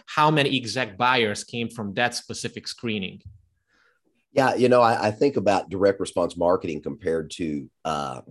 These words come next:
Speaker 2: branding advertising, as I
Speaker 1: Yeah.
Speaker 2: like to refer to it. Uh, not everybody's Nike or Coke, and they don't have those big budgets. But it's important.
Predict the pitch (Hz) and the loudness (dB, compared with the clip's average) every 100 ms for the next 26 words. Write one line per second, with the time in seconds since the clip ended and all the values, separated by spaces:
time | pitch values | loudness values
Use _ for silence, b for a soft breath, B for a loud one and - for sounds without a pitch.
0 | - 78 92 98 87 60 65 - 80 73 | -10 -2 2 4 2 -4 -12 -6 -4 -4
1 | 71 73 57 - 65 98 95 69 62 71 | -6 -8 -8 -10 -8 -4 -2 -4 -6 -10
2 | - - 71 - 67 65 _ _ _ _ | -6 -4 -4 -4 -8 -10 _ _ _ _
3 | - 82 82 80 95 113 110 107 101 90 | -8 -2 -2 -2 0 4 4 4 2 2
4 | 87 87 87 90 87 73 - 101 80 - | 0 -2 -2 -2 -6 -8 -2 2 2 -2
5 | - - 76 78 80 80 80 80 78 78 | -18 -12 -8 -6 -6 -4 -4 -4 -4 -6
6 | 69 - 71 67 92 73 65 - b b | -10 -10 -10 0 0 0 -6 -14 b b
7 | b b b 120 160 - 131 165 180 - | b b b 4 6 4 2 2 -2 -4
8 | - | -12